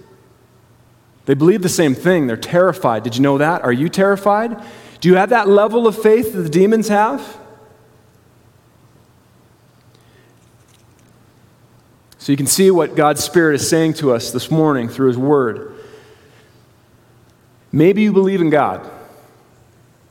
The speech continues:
The demons do. You believe in God, and, and you believe as long as you can remember.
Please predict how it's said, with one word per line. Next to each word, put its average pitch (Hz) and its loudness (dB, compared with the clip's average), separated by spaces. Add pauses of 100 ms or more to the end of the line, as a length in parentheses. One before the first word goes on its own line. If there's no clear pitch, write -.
(540)
The 120 -8
demons 143 2
do. 98 -8 (1900)
You 190 4
believe 202 0
in 165 0
God, 175 2
and, 156 -2
and 147 -2
you 190 2
believe 196 2
as 151 -2
long 202 2
as 190 0
you 202 -4
can 185 0
remember. 165 0